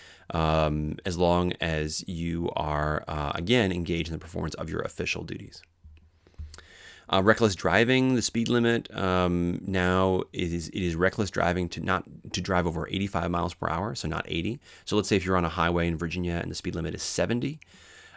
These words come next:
uh, and you're going eighty-one miles an hour, that's not reckless driving anymore. If you're going eighty-five miles an hour, excuse me, eighty-six miles an hour, uh, eighty-six miles an hour is reckless driving.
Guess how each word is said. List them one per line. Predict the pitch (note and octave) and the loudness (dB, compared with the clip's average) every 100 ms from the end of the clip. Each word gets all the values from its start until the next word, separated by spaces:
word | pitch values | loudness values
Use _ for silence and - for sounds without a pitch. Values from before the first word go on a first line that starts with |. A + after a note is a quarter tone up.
| - | -2
uh, | F2 E2 - | 2 2 0
and | F2+ | 0
you're | E2+ | 0
going | F2 E2+ E2 E2+ E2+ - | 0 0 0 0 -2 -2
eighty-one | F2 E2 E2 E2+ | -2 -2 -2 -2
miles | F#2 E2+ F#2 | -2 -2 -2
an | F2 | -2
hour, | E2 F2+ A2 | -2 -2 -4
that's | - E2+ F2+ | -2 -2 0
not | E2+ - | -2 -2
reckless | E2+ - E2 | -4 -4 -6
driving | - - - | -6 -6 -8
anymore. | - - - | -10 -10 -12
If | - | -10
you're | F2 | -6
going | E2+ - | -6 -4
eighty-five | E2+ E2 - - E2 E2 A2+ | -6 -6 -8 -4 0 2 2
miles | A2 A2+ A#2+ | 2 0 0
an | A2+ | -2
hour, | A2 A2+ C3+ - | -2 -2 -4 -6
excuse | - | -4
me, | A2 | -2
eighty-six | G#2+ F#2+ C#3 C#3 | -2 0 -2 2
miles | B2+ B2 | 2 2
an | |
hour, | B2 A#2+ - - - - - - - - | 0 0 -4 -10 -20 -20 -20 -12 -14 -10
uh, | A2 F#2 | -6 -2
eighty-six | G2 G#2 - A2 | 2 2 2 0
miles | G2 F2+ | 0 0
an | F2+ | 0
hour | E2 | 0
is | E2 F2 D#2+ | -2 -2 -2
reckless | D#2+ - E2 | -4 -4 -8
driving. | - F2 F#2 - | -6 -8 -8 -12